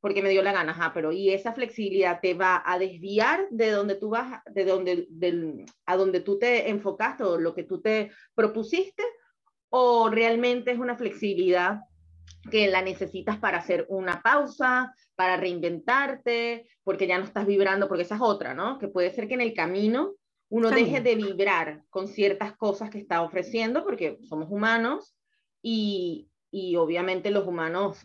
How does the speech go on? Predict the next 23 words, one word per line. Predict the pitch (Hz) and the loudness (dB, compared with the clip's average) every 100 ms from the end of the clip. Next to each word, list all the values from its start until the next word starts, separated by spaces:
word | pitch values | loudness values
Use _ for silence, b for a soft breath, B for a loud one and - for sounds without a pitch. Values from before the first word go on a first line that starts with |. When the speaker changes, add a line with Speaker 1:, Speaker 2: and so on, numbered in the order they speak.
| _ | _
Speaker 1:
cambiamos, | 220 165 156 156 143 156 | -6 -2 0 0 -2 -8
estamos | 151 139 208 | -8 -4 -2
en | 180 113 | -4 -6
total | - 170 165 160 160 | -2 0 2 0 0
cambio, | 175 165 139 | -2 -2 -4
en | 143 | -6
constante | 151 151 156 156 | -8 -6 -6 -4
cambio. | 175 151 - _ _ _ - | -4 -4 -8 _ _ _ -8
Me | 214 | -6
estoy | 214 214 | -6 -4
quedando | 240 285 311 311 | 0 2 2 2
pegada, | 185 202 175 156 | 2 4 2 2
no | 160 | -2
sé | 165 208 208 - _ | -6 -6 -6 -8 _
si | _ 240 233 226 | _ -8 -6 -2
Speaker 2:
No, | 240 320 | 2 4
no, | 349 427 - _ | 4 2 -6 _
para, | 233 214 - | -4 -4 -6
para | 226 214 | 0 4
Speaker 1:
¿No? | |
Speaker 2:
mí | 277 | 4
no. | 330 180 185 - _ _ _ _ _ _ _ _ - | 4 2 -6 -14 _ _ _ _ _ _ _ _ -14
Speaker 1:
Ok. | 131 | -12